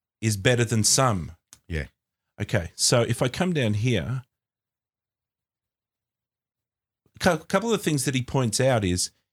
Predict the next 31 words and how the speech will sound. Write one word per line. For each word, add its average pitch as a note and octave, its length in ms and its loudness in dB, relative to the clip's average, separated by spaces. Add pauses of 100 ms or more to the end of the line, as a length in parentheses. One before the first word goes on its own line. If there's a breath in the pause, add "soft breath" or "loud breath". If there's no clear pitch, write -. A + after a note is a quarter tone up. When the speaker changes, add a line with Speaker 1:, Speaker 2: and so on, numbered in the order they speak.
(140)
Speaker 1:
if C#3+ 140 -4
you E3+ 80 2
have F3+ 200 0
lots G#3 220 -2
of F3+ 100 -6
choices, C3 680 -2 (120)
it's C3+ 140 -6
a C3 40 -4
greater, C#3+ 400 0
it's B2 160 -8
mo-, D#3 120 -4
takes - 280 -4
more E3 180 -2
effort C#3+ 280 -4
to - 80 -4
make C3+ 180 -2
a A2+ 60 -6
choice. - 460 -8
Speaker 2:
Yes. - 260 -12 (240)
Speaker 1:
Takes B2+ 200 -6
more D3 120 -4
effort C#3 240 -4
to A#2 80 -14
choose. - 540 -4 (400 soft breath)
Another E3 200 0
one G#3+ 120 2
he D3 60 2
points B2 340 0
out A#2+ 180 4
is A2+ 200 0
that A#2 220 -2